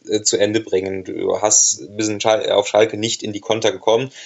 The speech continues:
Es bestand aber meiner Meinung nach auch schlicht und ergreifend keine, keine Notwendigkeit, jetzt, äh, irgendwas zu probieren, was er mit dieser Mannschaft noch nicht einstudieren konnte, im Moment auch noch nicht einstudieren muss. Also ich würde da nicht den F C Augsburg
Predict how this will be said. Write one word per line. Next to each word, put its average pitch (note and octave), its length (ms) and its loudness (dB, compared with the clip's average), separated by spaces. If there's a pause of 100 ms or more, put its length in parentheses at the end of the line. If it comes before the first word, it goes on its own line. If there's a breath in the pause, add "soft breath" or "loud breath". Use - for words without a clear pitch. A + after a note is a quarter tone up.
Es - 120 -6
bestand G#2 280 2
aber G#2+ 160 6
meiner G#2 180 4
Meinung G#2 220 6
nach G2+ 80 4
auch G2+ 160 2
schlicht A2 200 -6
und A2 60 0
ergreifend G#2 340 0
keine, G#2 360 4
keine G2 280 -2
Notwendigkeit, G2 880 0
jetzt, - 300 2
äh, G2+ 560 4 (100)
irgendwas A#2+ 720 4
zu - 160 -2
probieren, G#2+ 600 0 (720 loud breath)
was G#2+ 320 0
er A2 160 2
mit G#2+ 100 0
dieser G#2 160 0
Mannschaft A2 300 0
noch G#2 80 -2
nicht G2+ 280 -10 (220)
einstudieren G#2+ 560 0
konnte, A#2 560 2
im G#2 120 -4
Moment G#2 260 0
auch G#2 60 4
noch G2 80 0
nicht G2 120 -4
einstudieren G2+ 440 -2
muss. A#2 340 2 (280 loud breath)
Also G2 280 0 (500)
ich - 160 -8
würde A2 140 4
da G#2+ 80 4
nicht G#2+ 120 -4
den A2 80 -6
F - 140 -2
C - 100 2
Augsburg G2+ 640 2